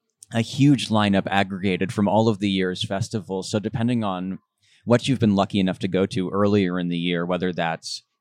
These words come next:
whether you're coming direct from Venice, as some absolutely demented people insist upon doing, or whether you've been to Locarno or were at Berlin or Cannes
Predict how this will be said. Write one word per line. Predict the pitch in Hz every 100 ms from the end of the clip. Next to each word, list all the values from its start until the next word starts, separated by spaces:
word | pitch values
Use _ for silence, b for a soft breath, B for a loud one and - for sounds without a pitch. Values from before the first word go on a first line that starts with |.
| _ _ _
whether | 113 113 107
you're | 98
coming | - 117 107
direct | 104 95 87
from | - 85 87
Venice, | 120 117 110 -
as | 92 90
some | - 95 90 87 - _ _ _ _ _
absolutely | 98 98 107 101 95 85 95 87 78
demented | - 95 90 90 87 90 -
people | - 95 92 82 82
insist | 95 87 98 -
upon | - 92 87
doing, | 123 135 127 113 113 - B B -
or | 107
whether | 110 107
you've | 101 98 95
been | 101
to | 98
Locarno | 87 - 127 139 139 131
or | 123 110 98
were | 92 92
at | 90
Berlin | 98 98 117 113 107
or | 104 98
Cannes | 92 139 147 117 107 104